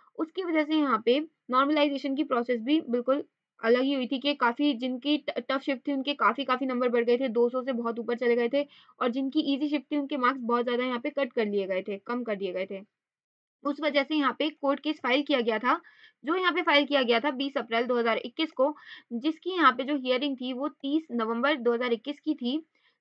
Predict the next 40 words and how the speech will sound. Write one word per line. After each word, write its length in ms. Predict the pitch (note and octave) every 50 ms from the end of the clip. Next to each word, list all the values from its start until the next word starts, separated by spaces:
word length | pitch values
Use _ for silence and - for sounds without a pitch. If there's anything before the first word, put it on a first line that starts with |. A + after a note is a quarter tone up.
| -
जिसका 300 | A#3 C4 D4 - - F4+
यहाँ 320 | F4+ F4 D4+ B3+ A#3 A3 -
पे 120 | - C4+ D#4+ F4 - _ _ _ _ _ _ _ -
जो 100 | A#3+ D#4
डिसीजन 480 | C4+ B3+ C4 B3 - D#4+ D#4+ F4+ E4 D4
आया 140 | B3 A#3 A#3
है, 60 | A3+
इसमें 240 | A#3 - A#3 A#3+ A3
डिसीजन 400 | B3 A#3+ - C#4+ C#4 D#4 D#4+ D#4
तो 120 | D4+ D#4+
नहीं 220 | D#4 C#4+ C4+ C#4
आया, 140 | C#4 C4 C4
इन्होंने 300 | D4 D#4 D4+ C#4+ C#4 D#4
एक 340 | D#4+ - - C#4 D4+ - -
और 260 | - - A#3+ C4+ D#4
डेट 260 | C#4 B3 D4 D4 A#3+
दे 120 | A3 A#3+ A3+
दी 160 | G3+ A3 A3+
है 120 | B3+ C#4+ D#4
और 220 | - - C#4 C#4 -
इसकी 280 | C#4 B3 _ - D#4+ D#4
हियरिंग 340 | C4+ B3+ A#3+ B3+ D4 D4 D4+
की 60 | D#4+
अब 140 | E4 D#4+ C4+
नेक्स्ट 320 | A#3+ C4 D4+ D#4+ - - B3+
डेट 240 | B3 C#4+ C#4+ A#3
यहाँ 220 | A#3+ C4+ A#3+ A3 A3
पे 80 | - B3
जो 120 | A#3 B3+ G#3+
दी 220 | G3 A#3 D4 D#4+
गई 160 | D#4+ C4+ C4
है, 100 | C4 C#4
वो 200 | C4+ B3 C4 C#4
दी 160 | A#3+ B3 A#3 A3+
है 180 | A#3+ C#4+ E4+ E4+ _ _ _ _ _ _ _ _ _ A#3+
बारह 320 | B3 B3 A#3+ A#3+ C4 D4+
अप्रैल 540 | D#4+ - C4 A#3 - G#3+ A3+ A3 G#3+ G3+ A#3 - _ _ _ _ -
दो 140 | B3 B3
हज़ार 200 | B3+ A#3+ C4+ C4+ B3+
बाईस। 260 | A3+ G#3+ F#3+ G3 A#3+